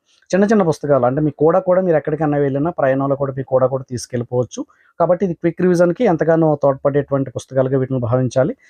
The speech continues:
ధర కూడా అందుబాటు ధరలో ఉంది. నిజానికి ఇక్కడ పుస్తకాల ధరలు చూస్తే మరి ఒక్కసారి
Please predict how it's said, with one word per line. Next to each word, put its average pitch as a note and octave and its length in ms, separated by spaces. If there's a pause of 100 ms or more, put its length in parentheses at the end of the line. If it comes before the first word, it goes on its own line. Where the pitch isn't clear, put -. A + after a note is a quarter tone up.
(180)
ధర C3+ 140
కూడా C#3+ 400
అందుబాటు C3 380
ధరలో C3 300
ఉంది. C#3 160
నిజానికి D#3 380
ఇక్కడ F3 120
పుస్తకాల D#3+ 420
ధరలు D3 340
చూస్తే C#3+ 220
మరి C3 260
ఒక్కసారి B2+ 720